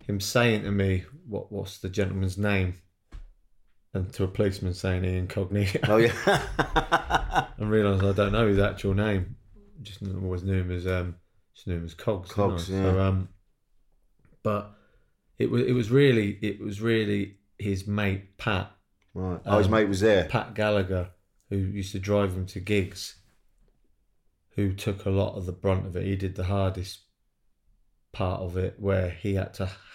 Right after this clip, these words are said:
Speaker 1: he had to hang around all night. He had to ring Cog's sons.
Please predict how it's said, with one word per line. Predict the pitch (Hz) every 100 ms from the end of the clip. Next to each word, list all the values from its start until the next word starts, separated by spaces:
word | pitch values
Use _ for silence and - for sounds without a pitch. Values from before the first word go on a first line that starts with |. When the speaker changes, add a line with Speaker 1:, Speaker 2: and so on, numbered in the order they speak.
| 110
Speaker 1:
he | 107
had | 101 -
to | -
hang | 98 101
around | 95 95 95 90 90 - _ _ _ _ _ _ _ _
all | 104 95
night. | 95 90 90 98 - _ _ _ _ _ _ _ _ _ _ _ _ _ _ -
He | 98 98
had | 95
to | -
ring | 92 98 95 92 95 - _ _ _
Cog's | - 95 90
sons. | - 98 90 90 92 -